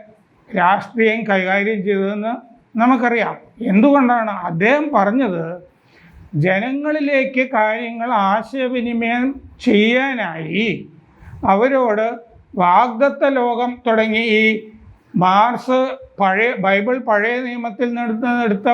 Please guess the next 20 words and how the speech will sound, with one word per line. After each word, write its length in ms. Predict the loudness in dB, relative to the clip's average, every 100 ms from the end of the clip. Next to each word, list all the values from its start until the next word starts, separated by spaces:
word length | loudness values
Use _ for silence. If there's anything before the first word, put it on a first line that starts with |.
| 4
വാഗ്ദത്ത 500 | 2 2 -2 -4 -2 0 0
ലോകം, 340 | 0 0 -2 -4
അങ്ങനത്തെ 460 | -8 -4 -4 -2 0 0
ആശയങ്ങൾ 380 | -2 -2 -2 -2 0
പറഞ്ഞാൽ 280 | 0 0 -2 0
പോരാ. 300 | 0 0 -2 -8 _ _ _ _ _ _ 0 2
ജനങ്ങൾക്ക് 640 | 2 -2 -2 -2 -2 2 2 2 0
വളരെ 260 | 2 2 0
എളുപ്പത്തിൽ 520 | 0 -2 -4 -2 -2 0 -2
മനസ്സിലാകുന്ന 680 | -2 -2 0 0 0 -2 -2 0
ആശയങ്ങൾ 420 | 0 -2 -4 -4 -2
പറയണം. 420 | -2 -2 0 0 0 -4 -16 -20 -20 _ _
അങ്ങനെ 320 | 0 2 4 6
വരുമ്പോൾ 300 | 4 4 0 0
രാമൻ്റെ 420 | 0 0 0 0 0
പേര് 200 | 0 0 -2
പറയണം, 360 | -2 -4 -6 -8 -14 -6 0
രാമരാജ്യം 800 | 2 2 0 -2 -2 -2 -2 -2 -2 -2
എന്ന് 140 | 0 0
പറയണം. 400 | 0 0 -2